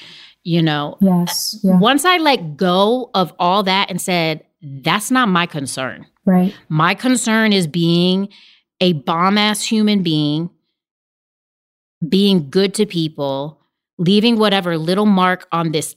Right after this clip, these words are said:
Speaker 1: tiny little speck of a planet
Speaker 2: Hmm.
Speaker 1: that I can.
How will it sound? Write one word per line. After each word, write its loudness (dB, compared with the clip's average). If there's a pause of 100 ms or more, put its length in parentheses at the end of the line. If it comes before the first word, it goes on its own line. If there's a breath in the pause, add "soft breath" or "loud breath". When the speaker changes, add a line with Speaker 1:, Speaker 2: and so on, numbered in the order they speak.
Speaker 1:
tiny 0
little 0
speck -6
of -4
a -2
planet -4 (280)
Speaker 2:
Hmm. 2 (560)
Speaker 1:
that 0
I 0
can. -6